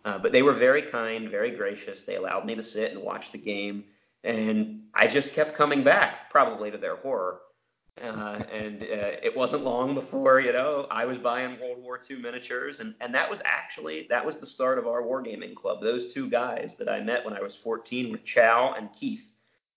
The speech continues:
Chow and Keith are still members of the club now. They helped to build the club, and, uh, that, that was how it all started for me and for the club, all, all at the same time. It was just a really happy accident. I would have never found it if it hadn't been for those miniatures in the case.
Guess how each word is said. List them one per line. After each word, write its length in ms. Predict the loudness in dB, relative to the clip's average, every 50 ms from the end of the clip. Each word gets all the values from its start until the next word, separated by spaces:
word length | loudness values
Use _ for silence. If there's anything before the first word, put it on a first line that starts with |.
| _ _ _ _ _ _
Chow 400 | -4 0 4 6 6 6 6 4
and 100 | 0 -4 -6
Keith 220 | -6 -6 -4 -4
are 80 | -4 -6
still 340 | -6 -8 -6 -2 0 0 0
members 380 | 0 -2 -2 -2 -4 -4 -6 -6
of 140 | -10 -12 -14
the 80 | -16
club 320 | -10 -4 0 0 0 0 0
now. 380 | -2 -4 -2 -2 -4 -6 -8 -12 -10 _
They 80 | -4 0
helped 340 | 0 0 0 -2 -4 -14 -14
to 60 | -8
build 320 | 0 2 4 4 4 2 -2
the 60 | -6
club, 460 | -6 -4 -4 -2 0 -2 -2 -4 -8 -18 _ _ -8
and, 500 | -4 -4 -4 -4 -4 -6 -6 -6 -6 -4
uh, 140 | -4 -2 0
that, 320 | 2 2 2 0 0 -2 0
that 220 | 2 2 2 2 0
was 120 | -2 0
how 220 | 0 2 2 2 4
it 40 | 4
all 300 | 4 4 4 2 0 -2
started 500 | -4 -6 -2 -2 0 0 -2 -4 -6 -8
for 100 | -8 -6
me 280 | -6 -6 -6 -6 -6 -4
and 260 | -2 -2 -2 -2 -4
for 100 | -8 -8
the 80 | -10 -10
club, 320 | -8 -6 -6 -6 -4 -4
all, 260 | -4 -4 -4 -4 -6 -6
all 160 | -6 -4 -4 -6
at 60 | -8
the 40 | -12
same 280 | -16 -14 -14 -14 -10
time. 340 | -6 -2 -2 0 0 -2 -4
It 80 | -8 -10
was 140 | -12 -12 -10
just 200 | -10 -8 -6 -4
a 80 | -4
really 400 | -2 -2 -2 -2 0 -2 -2 0
happy 320 | 0 0 0 0 -2 -4 -2
accident. 520 | 0 0 0 0 -2 -6 -8 -8 -8 -10 _ _ _ _ _ 4
I 100 | 4 6
would 100 | 6 6
have 100 | 4 4
never 240 | 2 2 2 2 0
found 340 | 0 0 -2 -2 -4 -6 -8
it 120 | -10 -8 -8
if 160 | -8 -8 -8
it 100 | -6 -2
hadn't 240 | 0 0 0 0 -2
been 160 | -6 -6 -6
for 100 | -6 -4
those 200 | -4 -4 -4 -4
miniatures 420 | -4 -6 -8 -8 -8 -10 -8 -8 -6
in 80 | -8
the 80 | -8 -8
case. 440 | -6 -6 -6 -6 -6 -8 -12 -16